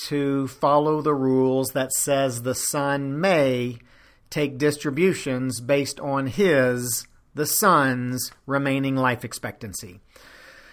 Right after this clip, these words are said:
So if he's thirty years old, we look at the tables, he has a life expectancy to age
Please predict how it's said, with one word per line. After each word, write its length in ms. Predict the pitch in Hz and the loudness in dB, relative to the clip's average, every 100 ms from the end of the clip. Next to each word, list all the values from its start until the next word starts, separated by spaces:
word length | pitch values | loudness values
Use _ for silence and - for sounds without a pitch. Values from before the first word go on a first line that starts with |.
| - | -4
So 500 | - 208 208 208 202 | 6 8 10 8 4
if 280 | 165 156 | 2 0
he's 320 | 143 135 120 - | 0 -2 -2 -2
thirty 340 | 147 147 143 | 2 4 4
years 500 | 139 131 131 120 120 | 0 2 2 2 4
old, 420 | 165 175 175 175 | 6 8 6 2
we 160 | 139 131 | 0 0
look 220 | 131 127 | 0 -2
at 100 | 120 | -8
the 100 | 113 | -8
tables, 540 | 107 175 175 175 165 156 | 0 2 2 0 -4 -2
he 80 | |
has 240 | 135 131 117 | 0 0 -2
a 60 | |
life 320 | 120 123 123 135 | -2 -2 -4 -8
expectancy 680 | - 135 127 131 123 135 | -6 -6 -4 -6 -6 -4
to 140 | 123 131 | -2 -4
age 460 | 135 131 131 117 | -2 0 0 -4